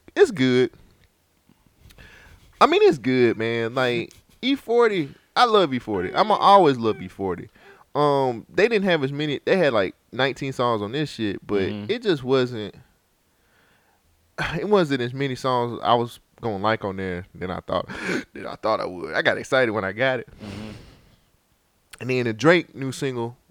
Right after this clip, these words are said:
Speaker 1: "Nice for What," I think that was a good one. He took a Lauryn Hill.
Speaker 2: It's Drake being Drake.
Speaker 1: It, he
Speaker 2: Doing
Speaker 1: took
Speaker 2: some
Speaker 1: a
Speaker 2: Drake shit.
Speaker 1: I'm still trying to figure out how that nigga got a Lauryn Hill sample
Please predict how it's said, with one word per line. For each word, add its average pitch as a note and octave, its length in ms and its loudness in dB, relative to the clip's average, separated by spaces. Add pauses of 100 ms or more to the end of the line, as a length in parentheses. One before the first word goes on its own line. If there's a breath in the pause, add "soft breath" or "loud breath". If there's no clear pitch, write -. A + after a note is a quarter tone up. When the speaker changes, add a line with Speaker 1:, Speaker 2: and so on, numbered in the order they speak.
Speaker 1:
"Nice A#2+ 240 -2
for A2+ 100 -10
What," A#2+ 320 0 (260)
I - 40 -16
think A2+ 220 -8
that A2+ 80 4
was G#2 140 0
a G#2 60 -6
good G#2+ 180 -2
one. G#2 120 -6
He B2+ 80 -8
took B2 200 -2
a A#2 40 2
Lauryn A2 320 -2
Hill. A#2 420 -2
Speaker 2:
It's B3 180 -10
Drake D#3 320 -4
being D#3 240 -8
Drake. G#2+ 280 -8 (160)
Speaker 1:
It, A#2+ 220 -4
he D#3+ 120 -4
Speaker 2:
Doing B2 100 -4
Speaker 1:
took C3 120 4
Speaker 2:
some C3+ 100 0
Speaker 1:
a B2+ 40 -2
Speaker 2:
Drake A#2 240 -4
shit. - 240 -18 (300)
Speaker 1:
I'm G3 200 2
still D#3 200 0
trying C#3 200 0
to C#3 40 -10
figure C3+ 180 0
out C3+ 60 0
how C#3+ 100 -2
that G3 140 -2
nigga A#2+ 220 -4
got G2+ 160 2
a F#2 40 -4
Lauryn A2+ 300 0
Hill F3 280 4
sample A2 520 -4